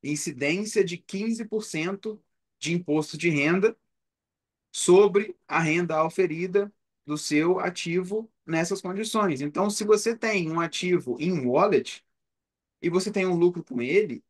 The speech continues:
incide quinze por cento de imposto sobre o lucro, o rendimento que você tem.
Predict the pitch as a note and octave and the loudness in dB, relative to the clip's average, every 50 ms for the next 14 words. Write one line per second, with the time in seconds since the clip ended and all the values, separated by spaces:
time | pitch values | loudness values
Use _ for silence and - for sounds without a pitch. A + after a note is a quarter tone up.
0 | _ _ F#3 G3+ A3+ A3 - - F#3+ F3+ F#3+ F#3+ F3+ F3+ G#3+ A#3 - - _ _ | _ _ -6 -6 -6 -6 -6 -6 -6 -6 -6 -6 -8 -8 -10 -12 -12 -14 _ _
1 | _ _ _ C3 B2+ B2 A#2 A#2+ C3+ C3 F#3 G3 - C#3+ C#3 D#3 E3 C#3+ D3+ F3+ | _ _ _ -6 -6 -4 -4 -6 -8 -8 -8 -8 -8 -10 -10 -10 -12 -10 -10 -10
2 | F#3 F3+ C#3 B2+ C3+ C3+ - - - - C#3+ D#3 F#3 E3+ C#3 C3+ C3+ - - A3+ | -8 -4 -4 -4 -4 -4 -6 -12 -8 -8 -6 -4 -4 -4 -6 -6 -8 -8 -12 -14
3 | - _ - B2 B2+ C3 C#3+ D3+ D3 B2+ B2 B2+ B2 - _ - F3 F3 F3+ F3 | -12 _ -6 -4 -4 -4 -4 -2 -2 0 0 -2 -4 -10 _ -4 -2 -2 2 2
4 | G#3+ G#3+ - - - C3+ A#2 - | 0 2 2 0 0 0 -2 -6